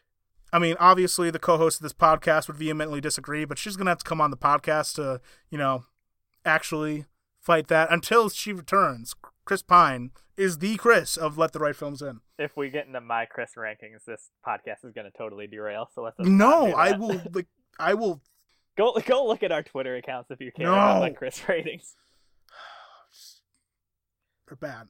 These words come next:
Speaker 1: Anyways,
Speaker 2: Anyway.
Speaker 1: what it, God, we have, we have gone too long.
Speaker 2: Sequel.
Speaker 1: We have gone on too many tangents. Someone just started following me on Letterboxd. I can't start pitching that now. Uh,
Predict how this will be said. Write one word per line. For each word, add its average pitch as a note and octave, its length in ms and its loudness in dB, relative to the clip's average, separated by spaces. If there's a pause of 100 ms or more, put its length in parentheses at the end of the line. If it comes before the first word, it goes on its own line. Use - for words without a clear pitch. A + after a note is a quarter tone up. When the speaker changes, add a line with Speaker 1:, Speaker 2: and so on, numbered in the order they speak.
(140)
Speaker 1:
Anyways, A#3+ 500 4
Speaker 2:
Anyway. E3 180 2
Speaker 1:
what A3+ 140 2
it, G3+ 100 -4 (1160)
God, F3 340 2
we F3 120 6
have, F3 140 4
we F3+ 100 8
have F3 140 6
gone E3+ 240 4
too - 180 -10
long. G3+ 600 2
Speaker 2:
Sequel. C4+ 300 -8
Speaker 1:
We B3+ 180 0
have C#3+ 100 2
gone E3 200 6
on D#3+ 140 4
too F3 140 -4
many D3+ 160 -2
tangents. G#3 600 0
Someone A3+ 300 4
just F#3 140 0
started D#3+ 200 4
following D#3 280 6
me D3+ 80 0
on C#3 160 2
Letterboxd. D3+ 760 6 (260)
I C3+ 60 -8
can't G3 260 0
start D3 180 -4
pitching C#3 320 -8
that A2+ 160 -14
now. E3+ 460 -2 (460)
Uh, C#3+ 240 6